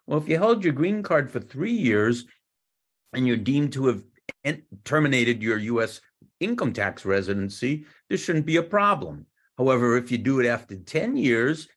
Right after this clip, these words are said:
you got a problem, because the rule is that if you submit this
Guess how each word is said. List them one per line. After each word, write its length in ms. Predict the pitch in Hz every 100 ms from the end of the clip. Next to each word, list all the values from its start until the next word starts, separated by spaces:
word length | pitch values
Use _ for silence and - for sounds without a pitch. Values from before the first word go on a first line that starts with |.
| -
you 100 | 127
got 160 | 127
a 40 | 147
problem, 500 | - 226 131 120 101
because 340 | 107 131 113
the 100 | 117
rule 480 | 104 139 226 214 160
is 420 | 113 107 117 120 - - - _
that 280 | 117 120 - _
if 180 | 135 -
you 80 | 127
submit 600 | - 127 113 143 170 -
this 400 | 107 120 117 117